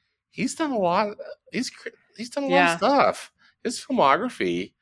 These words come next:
Speaker 1: you know, is, is really interesting. I
Speaker 2: I mean,
Speaker 1: I
Speaker 2: he had a rough period in the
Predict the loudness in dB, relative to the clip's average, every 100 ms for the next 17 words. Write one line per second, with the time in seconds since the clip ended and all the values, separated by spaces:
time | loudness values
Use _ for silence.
0 | _ _ _ _ _ -8 -2 2 2 2
1 | 0 -2 -2 0 0 -2 -4 -8 -4 -6
2 | -6 -10 -16 -16 -18 _ _ _ _ -8
3 | -2 0 0 0 2 2 0 -2 -2 2
4 | 2 0 -10 -10 -4 -2 -2 0 0 0
5 | -2 -4 -6 -6 -6 -6 -6 -6